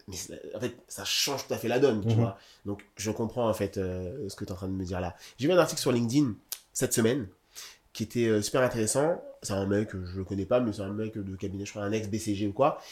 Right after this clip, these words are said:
Speaker 1: qui expliquait qu'aujourd'hui, euh, la, les écoles ouvrent le champ des possibles et,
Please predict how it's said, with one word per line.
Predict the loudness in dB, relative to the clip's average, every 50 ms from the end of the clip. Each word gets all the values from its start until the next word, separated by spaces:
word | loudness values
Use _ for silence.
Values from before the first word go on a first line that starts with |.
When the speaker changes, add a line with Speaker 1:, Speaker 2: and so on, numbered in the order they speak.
| -16 -16 -16 -12 -10
Speaker 1:
qui | -8 -8 0 2
expliquait | 2 2 2 0 -2 -2 0 2 4 4
qu'aujourd'hui, | 4 2 0 -2 -2 -2 -2 -4 -2 -2 0 -2 -2 -4 -8 _ _ _ _ _ _ _ _ -20 -20 _ _ _ _ 0
euh, | 2 4 4 4 4 4 4 2 2 2 2 2 2 2 0 0 -2 -4 -6 _ _ _ _
la, | -4 0 2 2 2 2
les | 2 2 0 0 2 2 0
écoles | 0 2 4 6 6 6 6 4 0 -4 -8 -12 _ _ _ _ _ _ _ _ _ _ _ _ _ _ _ _
ouvrent | 4 4 6 6 6 4 4
le | 4
champ | 4 4 2 0
des | 0 -2
possibles | -4 -4 -4 -4 -4 -4 -4 -4 -6 -6 -8 -10 -14 _ -20 -20 _ _
et, | 2 4 6 8 8 8 8 8 6